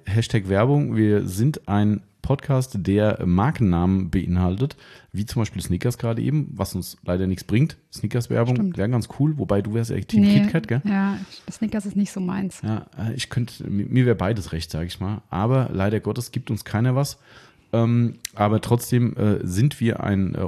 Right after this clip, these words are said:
Speaker 1: Online-Shop für hochwertige Autopflegemittel und werden da natürlich auch heute, wie sonst auch, eine oder andere Produkte erwähnen.
Speaker 2: Heute wahrscheinlich sogar ein paar mehr.
Speaker 1: Heute wieder mal ein paar mehr, ja. Kommen wir gleich dazu. Ähm,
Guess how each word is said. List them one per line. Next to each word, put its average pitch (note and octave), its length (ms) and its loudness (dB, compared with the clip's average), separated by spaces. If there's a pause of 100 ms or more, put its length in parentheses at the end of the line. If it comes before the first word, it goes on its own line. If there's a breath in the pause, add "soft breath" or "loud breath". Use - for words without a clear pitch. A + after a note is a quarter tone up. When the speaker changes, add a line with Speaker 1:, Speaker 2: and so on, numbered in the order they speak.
Speaker 1:
Online-Shop D3 580 0
für G2 360 -2
hochwertige A#2+ 500 -2
Autopflegemittel A#2 720 -4
und G#2 580 -2
werden F#2 300 2
da F2+ 140 2
natürlich F#2 340 -2
auch E2+ 100 -4
heute, G2+ 440 0
wie C#3 320 -2 (100)
sonst G#2+ 380 -2
auch, A2 320 -2
eine A#2 240 2
oder A2+ 160 0
andere G#2 260 -2
Produkte G#2+ 520 -2 (120)
erwähnen. F#2 600 4 (260 loud breath)
Speaker 2:
Heute G#3+ 260 4
wahrscheinlich G3+ 400 2
sogar F#3 240 -4
ein F3+ 140 -2
paar D#3+ 160 -4
mehr. F3+ 220 0
Speaker 1:
Heute A#2 320 2
wieder A2+ 180 2
mal B2 80 4
ein A#2 80 2
paar G2+ 100 0
mehr, G#2 260 0
ja. A#2 240 -2 (180)
Kommen G#2+ 160 -6
wir - 20 -2
gleich G2 220 -4
dazu. G3+ 360 -6 (240)
Ähm, D3 360 0